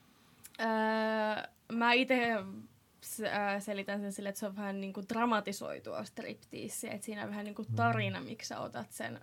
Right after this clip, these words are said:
Speaker 1: ne ha-, vaatteet pois,
Speaker 2: Mm.
Speaker 1: ja että sulla on vähän joku hahmo siinä.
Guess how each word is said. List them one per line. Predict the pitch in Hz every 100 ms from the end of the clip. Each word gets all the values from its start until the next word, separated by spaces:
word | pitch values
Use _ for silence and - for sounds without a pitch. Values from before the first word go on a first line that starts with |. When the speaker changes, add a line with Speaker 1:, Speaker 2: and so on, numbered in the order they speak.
| -
Speaker 1:
ne | 208
ha-, | 196 220 220
vaatteet | 156 117 226 - 120 226 -
pois, | 123 233 240 - - - 143
Speaker 2:
Mm. | 120 107
Speaker 1:
ja | 202
että | 208 - 196 214
sulla | - 214
on | 196
vähän | 196 196
joku | 202 196
hahmo | 190 196 - 233 226
siinä. | - - -